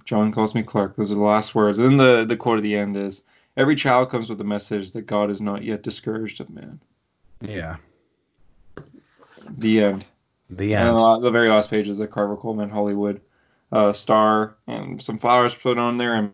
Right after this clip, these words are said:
Speaker 1: Manhattan's picture put on there, too.
Speaker 2: Yeah. So that was, wow, what a book. <laughs>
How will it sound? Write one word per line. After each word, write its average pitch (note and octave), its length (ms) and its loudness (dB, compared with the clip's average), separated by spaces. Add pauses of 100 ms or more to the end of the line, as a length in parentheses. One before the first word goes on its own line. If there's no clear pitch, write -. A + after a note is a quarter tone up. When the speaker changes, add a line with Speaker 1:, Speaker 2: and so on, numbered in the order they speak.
Speaker 1:
Manhattan's G#2 640 -6
picture - 360 -10
put - 200 -14
on - 160 -12
there, - 140 -12
too. - 280 -14 (420)
Speaker 2:
Yeah. F#2 340 -4 (420)
So F2+ 240 -10
that G2 120 0
was, G#2 280 -4 (1000)
wow, G2 300 4 (100)
what B2+ 140 2
a B2+ 40 0
book. B2+ 300 2
<laughs> - 60 -2